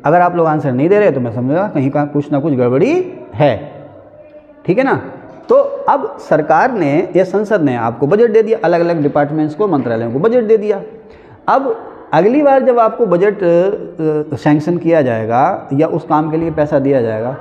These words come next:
भाई, अ, क्या है, जैसे पीएम Sri School खुल गए, पीएम Sri ना, पीएम Sri School खुल गए।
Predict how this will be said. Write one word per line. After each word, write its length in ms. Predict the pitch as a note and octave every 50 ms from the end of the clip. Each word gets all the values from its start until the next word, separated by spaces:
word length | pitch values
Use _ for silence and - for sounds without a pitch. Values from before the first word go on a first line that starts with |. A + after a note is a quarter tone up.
| - - - - - -
भाई, 120 | F3+ A3
अ, 300 | A3 - - - E3 D#3
क्या 180 | D#3+ - G3+ G3+
है, 80 | G#3
जैसे 300 | G3+ A3 G#3 G#3+ B3 A#3+
पीएम 320 | G3+ - - A#3 A#3+ B3 A#3+
Sri 240 | A#3 B3 A#3+ A#3+ A#3
School 240 | - - A#3 A#3
खुल 180 | A3 - D#3+ B2
गए, 140 | A2+ A2 G#2+ A2 - -
पीएम 200 | - D3+ D#3 D#3
Sri 200 | - D3+ D#3 C#3+
ना, 220 | - D4 F4+ - - - - - - - - -
पीएम 220 | - G3 A3 A3+ A3+
Sri 220 | G#3 A3+ A3 A3+
School 240 | G#3+ - G#3+ G#3 G#3
खुल 160 | - E3+ C3+
गए। 260 | B2 A#2+ A2+ G#2+ A2